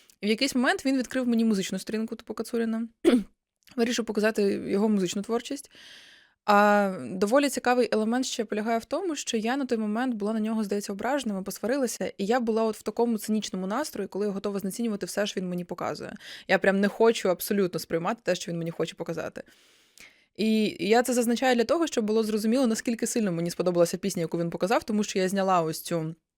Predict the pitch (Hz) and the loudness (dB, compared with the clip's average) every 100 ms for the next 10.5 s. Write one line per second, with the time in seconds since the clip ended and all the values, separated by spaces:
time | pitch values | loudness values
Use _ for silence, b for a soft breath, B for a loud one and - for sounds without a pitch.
0 | _ _ _ - - 190 175 190 220 466 | _ _ _ -14 -2 -2 -2 -4 -2 -2
1 | - 196 180 220 220 - 180 170 254 294 | 0 -2 0 0 0 -2 -4 0 0 0
2 | 226 - 175 180 214 202 196 180 160 151 | -2 -4 -6 -6 -6 -6 -6 -4 -4 -4
3 | - - - B B B B B B B | -8 -10 -14 B B B B B B B
4 | 202 220 226 220 208 190 - 196 196 196 | -2 0 2 2 0 -2 -4 -2 -2 -4
5 | 202 196 220 359 - 254 226 220 233 226 | -6 -4 -2 -2 0 2 2 2 2 0
6 | 233 233 226 208 233 226 247 262 285 294 | 0 0 0 -4 -4 0 0 0 -6 -6
7 | 285 311 302 311 - 233 233 254 247 254 | -6 -8 -10 -12 -4 -2 0 0 -2 -6
8 | - _ 226 226 226 220 202 240 240 220 | -10 _ -2 0 0 -2 -2 -4 -2 -2
9 | 254 254 220 208 240 226 202 208 233 349 | -2 0 -2 0 0 0 -4 -4 -4 -4
10 | 277 - - 214 202 | -4 -4 -2 -2 -2